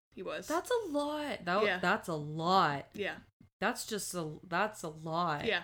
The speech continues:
Speaker 1: it's a lot to take in.
Speaker 2: Um, uh... Okay.
Speaker 1: Yeah, so this
Speaker 2: Well,
Speaker 1: is
Speaker 2: I
Speaker 1: one
Speaker 2: vo-,
Speaker 1: dude.
Speaker 2: well, I,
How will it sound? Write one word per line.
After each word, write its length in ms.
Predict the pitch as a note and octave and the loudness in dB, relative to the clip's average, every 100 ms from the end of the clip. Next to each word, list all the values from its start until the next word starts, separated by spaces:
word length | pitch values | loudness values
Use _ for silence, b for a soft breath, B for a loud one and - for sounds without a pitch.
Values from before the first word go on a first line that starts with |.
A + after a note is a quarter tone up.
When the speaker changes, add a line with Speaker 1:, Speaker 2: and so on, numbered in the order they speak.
| - | -4
Speaker 1:
it's 100 | - | 0
a 40 | |
lot 120 | C#4 | 0
to 80 | - | 0
take 220 | C4+ A#3 F3+ | 0 0 -2
in. 140 | D3+ - _ _ _ | -8 -14 _ _ _
Speaker 2:
Um, 680 | G3 G#3 G3+ G3+ G3 F#3+ F#3 - - | -2 2 2 2 2 0 -4 -10 -16
uh... 960 | - - G2+ G#2 A#2+ G3 B2 A#2+ F2 - - _ _ - | -14 -10 -10 -8 -6 -4 -4 -4 -6 -8 -14 _ _ -10
Okay. 460 | G#3+ G#3+ F3 F3 F3+ - B B | -8 -4 -4 -4 -8 -16 B B
Speaker 1:
Yeah, 220 | G3+ E3+ - | -6 -6 -10
so 100 | - | -6
this 100 | G#3+ | 0
Speaker 2:
Well, 140 | G3 G3 | 4 6
Speaker 1:
is 40 | |
Speaker 2:
I 40 | B3 | 6
Speaker 1:
one 120 | G#3+ | 4
Speaker 2:
vo-, 60 | F3+ | 0
Speaker 1:
dude. 140 | E3 G3+ | -2 -4
Speaker 2:
well, 180 | G#3 G3 | 0 0
I, 220 | G#3+ | 0